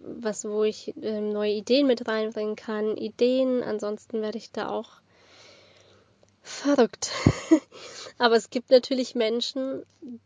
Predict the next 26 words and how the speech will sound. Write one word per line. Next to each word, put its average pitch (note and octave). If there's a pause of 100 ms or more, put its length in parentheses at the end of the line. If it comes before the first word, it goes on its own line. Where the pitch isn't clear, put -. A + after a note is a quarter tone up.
(160)
die A#3
das G3+
mögen, C#4
die A#3
das G3
brauchen, B3
denen F#3+
gefällt A3+
es. D4+
Und, A3 (160)
ähm, G#3+ (640)
genau, A3+
ich G#3+
habe G#3+
es -
in A3
einer -
anderen A#3
Podcast-Folge A3+
schon A3+
gesagt, A3+
es A3+
ist -
auch -
wichtig, A#3+
dass -